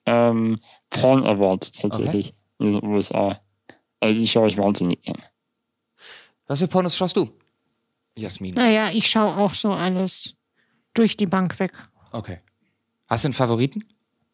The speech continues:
Speaker 3: Hm, nee, nicht wirklich.
Speaker 2: Okay. Ähm, weg vom Thema Porno, hin wieder zum Thema Fetische. Welche Fetische habt ihr jetzt, äh, neben B D S M?
Speaker 1: Möchtest du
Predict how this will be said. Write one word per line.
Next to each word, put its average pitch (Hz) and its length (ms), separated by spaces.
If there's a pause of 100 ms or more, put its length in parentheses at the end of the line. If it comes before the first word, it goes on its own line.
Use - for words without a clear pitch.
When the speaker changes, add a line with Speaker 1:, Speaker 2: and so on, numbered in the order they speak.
Speaker 3:
Hm, 202 280
nee, 190 220
nicht 185 220
wirklich. 185 540 (260)
Speaker 2:
Okay. 92 300 (720)
Ähm, 101 500 (380)
weg 117 180
vom 117 180
Thema 123 260
Porno, 127 440
hin 139 400
wieder 127 240
zum 120 260
Thema 120 240
Fetische. 127 460
Welche 110 260
Fetische - 560
habt - 200
ihr 82 240
jetzt, - 340
äh, 98 360
neben 101 500
B 101 100
D 87 80
S 78 160
M? 67 160 (2000)
Speaker 1:
Möchtest 123 480
du 208 320